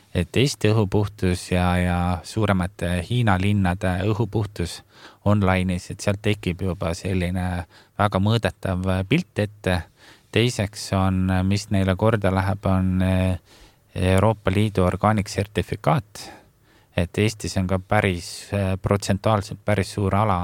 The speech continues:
on mahekorjealad ehk orgaanik ja see on kindlasti selline, eh, liikuma panev jõud,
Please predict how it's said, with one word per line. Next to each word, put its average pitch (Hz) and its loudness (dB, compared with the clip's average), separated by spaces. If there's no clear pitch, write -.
on 87 -4
mahekorjealad 101 0
ehk - -10
orgaanik 98 -2
ja 92 -2
see 98 2
on 87 0
kindlasti 92 2
selline, 87 0
eh, 87 0
liikuma 95 2
panev 92 2
jõud, 98 2